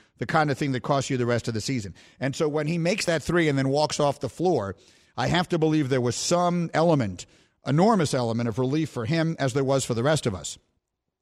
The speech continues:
And now we get the report that, that it's a high ankle sprain, which is a bad injury, but he'll be back in a month. So let's call it a month on him. Let's call it a month from now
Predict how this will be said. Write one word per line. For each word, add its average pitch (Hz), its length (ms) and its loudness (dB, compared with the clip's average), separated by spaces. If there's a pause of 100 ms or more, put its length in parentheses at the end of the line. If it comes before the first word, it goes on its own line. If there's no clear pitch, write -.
(220)
And 147 100 -2
now 160 160 2
we 170 120 2
get 135 260 0 (420)
the 156 140 2
report 139 380 2
that, - 240 -2
that 139 280 0
it's 139 140 0
a 139 80 0
high 151 200 2
ankle 139 280 0
sprain, 127 340 -2
which 156 140 0
is 135 100 2
a 131 60 2
bad 156 300 2
injury, 110 360 -2
but 170 180 0
he'll 190 180 2
be 220 100 -2
back 180 280 0
in 180 80 0
a 170 60 2
month. 104 320 -6 (520)
So 160 80 0
let's 170 180 2
call 196 300 0
it 185 80 0
a 170 40 0
month 170 320 -2
on 165 160 -2
him. 123 200 -2
Let's 208 160 -2
call 247 300 4
it 233 60 2
a 226 60 2
month 185 340 0
from 117 220 -2
now 107 380 -4